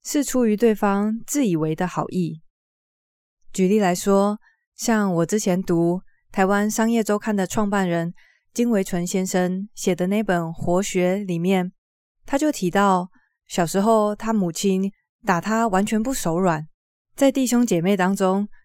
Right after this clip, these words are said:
就他一个人被贬得特别惨。体罚这个行为，不论是就孩子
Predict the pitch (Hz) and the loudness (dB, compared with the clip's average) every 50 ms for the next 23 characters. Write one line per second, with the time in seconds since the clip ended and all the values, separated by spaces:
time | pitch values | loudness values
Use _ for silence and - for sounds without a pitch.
0 | _ - 302 285 254 240 240 240 226 208 190 185 180 180 170 165 165 170 180 196 | _ -2 0 0 0 0 0 0 0 0 2 2 2 2 2 2 0 -2 -4 -6
1 | 202 - 226 220 - 180 175 165 160 160 165 165 165 - 240 240 175 175 175 175 | -2 0 0 2 2 2 -2 0 -2 -2 -2 -4 -2 0 0 2 2 2 0 0
2 | - - 147 143 143 - _ _ _ _ _ _ _ _ _ _ _ _ _ _ | -2 -6 -8 -10 -10 -14 _ _ _ _ _ _ _ _ _ _ _ _ _ _
3 | _ _ _ _ _ - - - 196 190 180 - - 180 165 165 185 214 214 262 | _ _ _ _ _ -14 -8 -4 -4 -4 -4 -2 -4 -4 -2 -2 -2 -2 0 0
4 | 254 240 226 - 190 185 196 196 190 180 175 175 185 202 - _ _ _ _ _ | 0 0 0 0 -2 0 2 2 4 4 4 2 0 -2 -8 _ _ _ _ _
5 | _ _ _ - - 202 220 240 240 233 226 - 240 226 262 240 214 - - 170 | _ _ _ -4 0 2 4 4 4 2 0 -2 -2 0 2 2 2 0 -2 -2
6 | 165 175 196 - 196 180 175 170 | -2 -2 -2 -2 -2 -2 -2 -2